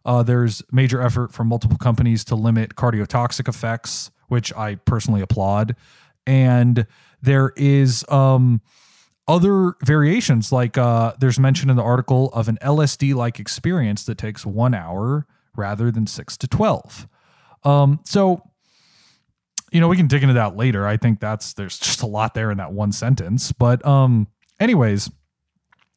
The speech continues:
this is all being done through, uh, thoughtful drug design and alteration of these chemical structures. So, uh, one thing that I also found most fascinating about the article was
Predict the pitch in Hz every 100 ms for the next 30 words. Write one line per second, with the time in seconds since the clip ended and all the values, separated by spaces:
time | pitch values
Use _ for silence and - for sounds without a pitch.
0 | - 170 175 170 190 190 165 120 113 139
1 | 135 104 104 113 139 151 _ _ - 117
2 | 110 - 127 127 143 110 123 139 113 95
3 | 110 143 110 107 107 107 113 104 104 117
4 | 101 98 - 90 - 123 - 202 - -
5 | - - _ _ _ _ - 202 190 _
6 | _ _ - - 175 175 175 220 - 202
7 | 151 151 147 - 135 120 107 - 127 143
8 | - 127 117 131 120 110 110 120 120 123
9 | 110 98 120 123 117 107